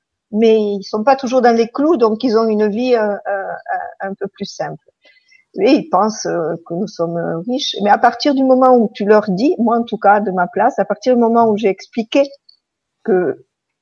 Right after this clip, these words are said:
ben, j'étais pas si riche que ça, finalement, il n'y a pas de, il n'y a pas de sollicitation, pas d'insistance en tout cas.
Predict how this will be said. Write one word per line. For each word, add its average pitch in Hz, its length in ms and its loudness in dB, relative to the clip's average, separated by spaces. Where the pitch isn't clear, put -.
ben, 190 140 4
j'étais 226 260 -2
pas 277 120 -2
si 240 140 -10
riche 226 220 -6
que 202 100 -6
ça, 240 240 -6
finalement, 196 540 -4
il 196 80 -10
n'y 208 60 4
a 208 60 4
pas 233 200 4
de, 196 340 2
il - 40 -6
n'y 202 40 2
a 202 60 0
pas 233 100 4
de 226 60 0
sollicitation, 208 840 -4
pas 202 100 4
d'insistance 202 720 -4
en 165 100 -10
tout 165 120 -16
cas. - 160 -16